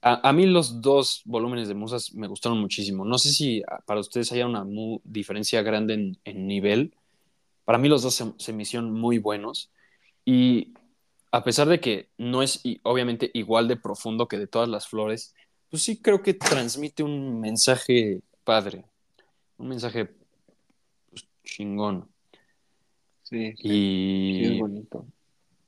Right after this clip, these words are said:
Speaker 1: sí, tiene canciones muy bonitas. Y como, y, y De todas las flores, sí, pues sí, de,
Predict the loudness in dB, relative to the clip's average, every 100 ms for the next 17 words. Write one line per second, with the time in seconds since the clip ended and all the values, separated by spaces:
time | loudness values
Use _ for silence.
0 | _ _ _ _ _ _ _ _ _ 0
1 | 4 6 6 6 4 0 2 0 0 0
2 | 0 -2 0 0 -2 -8 _ _ _ _
3 | _ 0 2 2 0 -4 _ 0 2 2
4 | -2 -10 _ _ -2 -2 2 4 6 4
5 | 4 4 4 4 4 2 -4 -6 -8 -12
6 | -8 -6 -6 -8 -14 -18 -14 -10